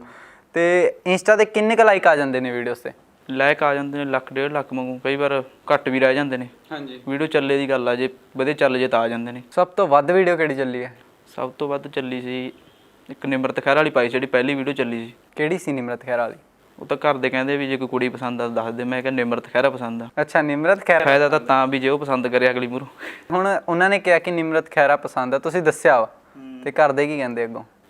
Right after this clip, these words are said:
Speaker 2: ਘਰ ਦੇ ਕਹਿੰਦੇ ਰਹਿਣ ਦੇ, ਅਸੀਂ ਆਪ ਹੀ ਕਰਾ ਦਾਂਗੇ, ਤੇਰੀ ਸੋਚ ਬਾਹਲੀ ਵੱਡੀ ਹੈ।
Speaker 1: <laughs> ਤੇਰੀ ਸੋਚ ਬਾਹਲੀ ਵੱਡੀ ਹੈ। ਪਹਿਲੀ ਵੀਡੀਓ ਕਿਹੜੀ ਵਾਇਰਲ ਹੋਈ ਹੈ?
Speaker 2: ਇਹ ਹੋਈ ਸੀ ਪਹਿਲੀ ਵੀਡੀਓ ਮੇਰੀ।
Speaker 1: ਨਿਮਰਤ ਖਹਿਰਾ ਦੀ
Speaker 2: ਹੂੰ।
Speaker 1: ਪਹਿਲੀ
Speaker 2: ਉਦੋਂ
Speaker 1: ਵੀਡੀਓ
Speaker 2: ਬਾਅਦ 'ਚ
Speaker 1: ਵਾਇਰਲ
Speaker 2: ਫਿਰ ਮੈਂ ਪਾਈ ਗਿਆ ਲਗਾਤਾਰ।
Speaker 1: ਕਿੰਨੀ ਕੁ ਵਾਇਰਲ ਹੋਈ?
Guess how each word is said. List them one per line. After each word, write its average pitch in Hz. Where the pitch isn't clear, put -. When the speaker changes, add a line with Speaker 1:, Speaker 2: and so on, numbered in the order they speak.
Speaker 2:
ਘਰ 143
ਦੇ 127
ਕਹਿੰਦੇ 135
ਰਹਿਣ 127
ਦੇ, 135
ਅਸੀਂ 131
ਆਪ 120
ਹੀ 135
ਕਰਾ 117
ਦਾਂਗੇ, 127
ਤੇਰੀ 123
ਸੋਚ 120
ਬਾਹਲੀ 120
ਵੱਡੀ -
ਹੈ। 170
Speaker 1:
<laughs> 147
ਤੇਰੀ 180
ਸੋਚ 175
ਬਾਹਲੀ 151
ਵੱਡੀ 135
ਹੈ। 113
ਪਹਿਲੀ 240
ਵੀਡੀਓ 233
ਕਿਹੜੀ 196
ਵਾਇਰਲ 139
ਹੋਈ 117
ਹੈ? -
Speaker 2:
ਇਹ 165
ਹੋਈ 160
ਸੀ 135
ਪਹਿਲੀ 131
ਵੀਡੀਓ 139
ਮੇਰੀ। 135
Speaker 1:
ਨਿਮਰਤ 196
ਖਹਿਰਾ 147
ਦੀ 123
Speaker 2:
ਹੂੰ। 120
Speaker 1:
ਪਹਿਲੀ 170
Speaker 2:
ਉਦੋਂ 160
Speaker 1:
ਵੀਡੀਓ 143
Speaker 2:
ਬਾਅਦ 160
'ਚ 175
Speaker 1:
ਵਾਇਰਲ 156
Speaker 2:
ਫਿਰ -
ਮੈਂ 139
ਪਾਈ 127
ਗਿਆ 127
ਲਗਾਤਾਰ। 127
Speaker 1:
ਕਿੰਨੀ 220
ਕੁ 240
ਵਾਇਰਲ 160
ਹੋਈ? 123